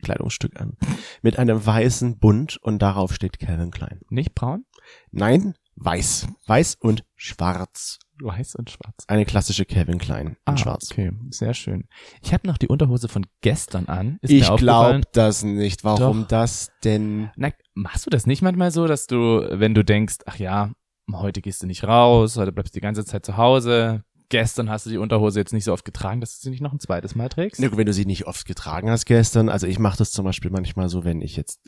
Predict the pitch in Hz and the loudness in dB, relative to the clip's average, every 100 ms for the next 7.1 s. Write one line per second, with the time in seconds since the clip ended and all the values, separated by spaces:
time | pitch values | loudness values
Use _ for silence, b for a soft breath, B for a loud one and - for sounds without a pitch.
0 | - 78 80 92 - - 92 - - 80 | -12 -8 -6 -6 -6 -4 -4 -4 -6 -6
1 | - 95 82 85 76 101 101 135 b b | -2 0 0 0 -4 0 0 0 b b
2 | b b b b b _ _ 95 87 - | b b b b b _ _ -6 -4 -2
3 | 87 - 90 98 95 92 90 - 80 87 | -2 -2 -2 0 2 2 0 -2 -4 -2
4 | 98 - 80 87 - _ _ - 110 92 | -4 -4 -6 -6 -10 _ _ -6 -4 0
5 | 98 127 143 127 - 113 110 107 - - | 2 2 2 -2 -2 -2 0 -2 -4 -2
6 | 95 95 107 98 - 82 - 64 85 98 | -2 0 0 0 -2 -6 -6 -8 -4 -4
7 | 120 | -6